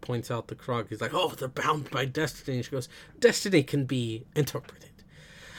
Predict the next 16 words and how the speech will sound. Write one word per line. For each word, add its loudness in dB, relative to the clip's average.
Um, 4
that 8
the 0
Sedna 4
Abyss 2
has 4
a 6
magical 4
whirlpool -4
in -16
it -16
that 0
magically 6
made 6
everybody 6
disappear 0